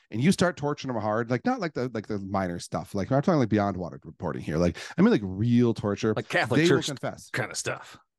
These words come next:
Speaker 1: Oh, well, you know, at times I gotta own up. That's, that is true at times.
Speaker 2: <laughs>
Speaker 1: But, like, the real stuff,
Speaker 2: Yeah.
Speaker 1: psychologically, they cop to it. People only hold their story through torture when they genuinely deep down believe it's true.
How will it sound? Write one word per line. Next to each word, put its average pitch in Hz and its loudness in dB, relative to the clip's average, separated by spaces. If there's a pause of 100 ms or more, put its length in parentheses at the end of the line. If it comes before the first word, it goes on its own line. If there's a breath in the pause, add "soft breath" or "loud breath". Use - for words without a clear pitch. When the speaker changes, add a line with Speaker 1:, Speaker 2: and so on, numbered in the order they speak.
(200)
Speaker 1:
Oh, 143 4
well, 123 2
you 117 0
know, 123 2
at 107 -2
times 117 -2
I 95 -6
gotta 107 -4
own 110 -2
up. 127 -4
That's, 69 -6
that 98 2
is 110 -2
true 90 -8
at 73 -4
times. - -2
Speaker 2:
<laughs> - -4
Speaker 1:
But, 175 2
like, 165 2
the 190 0
real 208 4
stuff, 104 -4 (400)
Speaker 2:
Yeah. 101 -2
Speaker 1:
psychologically, 151 0 (400)
they 110 0
cop - -2
to 67 -6
it. - -14 (880)
People 170 2
only 190 2
hold 135 2
their 135 2
story 104 2
through 120 -2
torture 101 -4
when 107 -2
they 101 0 (160)
genuinely 185 -2
deep 135 -4
down 123 -4
believe 104 -6
it's 101 -14
true. - -10